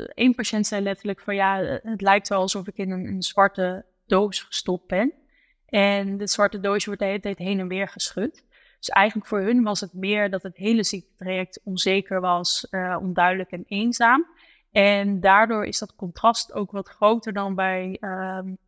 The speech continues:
als je kijkt bij de patiënten met een veel voorkomende kankersoort. Dan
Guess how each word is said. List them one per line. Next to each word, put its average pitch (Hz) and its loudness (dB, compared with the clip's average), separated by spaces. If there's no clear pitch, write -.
als - -2
je - -8
kijkt 190 2
bij 185 -2
de 185 -2
patiënten 185 -4
met 180 -6
een 175 -10
veel 190 2
voorkomende 190 6
kankersoort. 180 -2
Dan 185 2